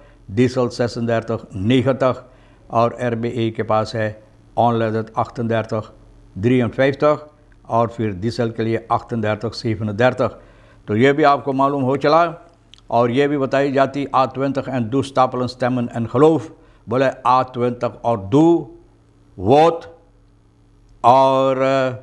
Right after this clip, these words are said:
यकीन लोगों का इकट्ठा कर रहा है इस वक्त में। Bescherming van honden en andere huisdieren tijdens zware regenval,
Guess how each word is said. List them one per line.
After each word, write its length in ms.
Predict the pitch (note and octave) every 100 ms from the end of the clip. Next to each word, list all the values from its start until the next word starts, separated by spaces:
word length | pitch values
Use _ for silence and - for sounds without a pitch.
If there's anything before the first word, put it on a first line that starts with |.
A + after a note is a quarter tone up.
| - _ _ _ _ -
यकीन 580 | G#2+ C3 E3 E3 D3 B2 A2+
लोगों 340 | A#2+ C3+ C3+
का 180 | C3+ D3
इकट्ठा 440 | B2 A#2+ A#2 - A#2+
कर 220 | - A#2
रहा 280 | G#2+ F#2+ F#2+
है 280 | E2 E2 D2
इस 220 | - A#2 -
वक्त 280 | A#2 -
में। 200 | A#2+ F2+ - _ _ - _ _ _ A#2
Bescherming 600 | C#3 - E3 F3 F3+ E3
van 180 | D#3+ C3
honden 400 | A#2+ D#3 D#3 D3+
en 140 | C#3
andere 320 | C#3 D3 C#3+
huisdieren 520 | C3+ C#3 B2 C3+ C3+ C3
tijdens 300 | C3 B2+ A2
zware 320 | B2 B2+ B2+
regenval, 640 | B2 B2 B2 B2 C3+ D3+